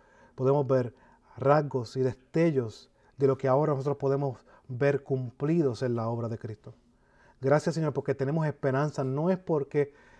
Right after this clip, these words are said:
hemos hecho algo grande, sino porque tu Hijo ha venido a hacer lo que nosotros debíamos de hacer. Él ha venido a tomar la peor parte. Él ha venido a tomar nuestra posición. Él ha venido a vivir la vida que nosotros debíamos de vivir.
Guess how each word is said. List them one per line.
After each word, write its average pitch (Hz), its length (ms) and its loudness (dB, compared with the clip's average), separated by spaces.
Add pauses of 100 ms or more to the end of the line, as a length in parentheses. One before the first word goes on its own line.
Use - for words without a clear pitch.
(180)
hemos 151 240 4
hecho 165 160 0
algo 165 200 6
grande, 143 340 4
sino 135 200 -4
porque 131 300 -2
tu 139 220 -2
Hijo 139 340 0 (400)
ha 147 140 2
venido 151 340 4
a 127 40 -2
hacer 175 300 -2
lo 151 140 -2
que 135 100 -2
nosotros 139 460 -4
debíamos 123 380 -2
de 113 60 -8
hacer. - 260 -14 (540)
Él 151 60 4
ha 165 80 8
venido 175 200 6
a 160 80 2
tomar 151 560 2 (300)
la 151 140 4
peor 135 240 4
parte. 135 420 -4
Él 165 80 6
ha 180 60 8
venido 175 260 6
a 175 60 6
tomar 160 360 4
nuestra 143 300 -2
posición. 117 500 -10 (1300)
Él 151 100 4
ha 190 60 10
venido 185 280 8
a - 20 8
vivir 160 280 8
la 160 140 4
vida 185 240 6
que 170 100 -6
nosotros 175 440 0
debíamos 156 400 2
de 135 80 0
vivir. 117 320 -4